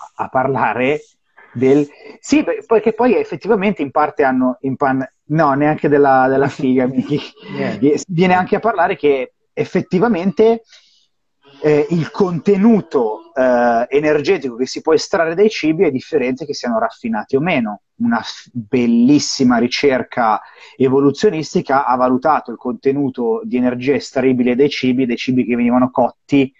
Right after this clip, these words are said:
Speaker 1: e no, e si è visto come il fuoco, la scoperta del fuoco, abbia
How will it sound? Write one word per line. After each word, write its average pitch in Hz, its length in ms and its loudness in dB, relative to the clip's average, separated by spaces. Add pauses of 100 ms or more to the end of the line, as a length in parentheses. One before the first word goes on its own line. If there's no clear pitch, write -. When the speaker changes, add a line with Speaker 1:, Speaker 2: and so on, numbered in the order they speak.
(240)
Speaker 1:
e 104 120 -6
no, 120 320 0
e - 100 -10
si - 120 -8
è 120 40 -2
visto 135 300 0
come 113 600 0
il 107 120 -8
fuoco, 143 560 -2
la 110 100 -6
scoperta 123 480 -4
del 147 140 2
fuoco, 143 580 0
abbia 120 480 -2